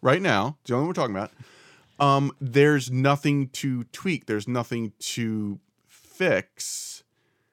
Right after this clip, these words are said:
if the original, um, is, are we talking if that exists or not? Is that what we're talking about? Or are we talking about it if,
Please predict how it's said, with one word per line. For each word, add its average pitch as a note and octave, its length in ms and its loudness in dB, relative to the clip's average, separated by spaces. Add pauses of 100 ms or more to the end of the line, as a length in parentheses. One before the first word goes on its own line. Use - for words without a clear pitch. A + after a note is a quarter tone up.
(600)
if A#2+ 480 2 (320)
the A#2 200 -2
original, A2+ 920 0 (560)
um, G2 640 -2 (1400)
is, G#2+ 840 -2 (1040)
are A#2 60 0
we A#2 40 2
talking B2 180 4
if A2 180 2
that A#2+ 140 4
exists G#2 380 -4
or G#3 60 -4
not? G#3+ 240 -6
Is C#3 60 -12
that C3+ 80 -4
what C3+ 80 -6
we're D#3 60 -8
talking E3+ 220 -10
about? F#3+ 260 -10 (280)
Or A#2 60 2
are A2+ 40 2
we A2+ 60 0
talking A#2+ 180 2
about A2 140 0
it G#2+ 160 0
if, B2 180 -2